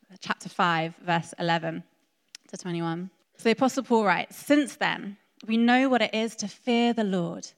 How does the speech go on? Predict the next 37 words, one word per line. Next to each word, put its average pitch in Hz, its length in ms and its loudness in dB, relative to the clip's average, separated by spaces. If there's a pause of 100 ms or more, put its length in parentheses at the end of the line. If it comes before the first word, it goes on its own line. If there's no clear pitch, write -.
(460)
We 233 100 0
try 233 320 0
to - 120 -12
persuade 196 460 -4
others. - 540 -10 (760)
What 247 160 4
we 262 200 2
are 247 340 4
is 196 180 -2
plain 247 380 2
to 240 100 -2
God, 180 300 2
and 196 80 -2
I 208 60 0
hope 262 260 0
it 233 80 -2
is 220 140 -6
also 240 340 -4
plain 214 300 -2
to 208 100 -6
your 226 180 2
conscience. - 720 -10 (580)
We're 262 80 2
not 320 120 2
trying 262 300 0
to - 80 -12
commend 214 420 0
ourselves 185 440 -2
to 196 100 -6
you 180 60 -2
again, 196 360 -4
but 196 120 -6
are 208 40 -6
giving 233 320 -2
you 208 80 0
an 196 120 -4
opportunity 208 840 -8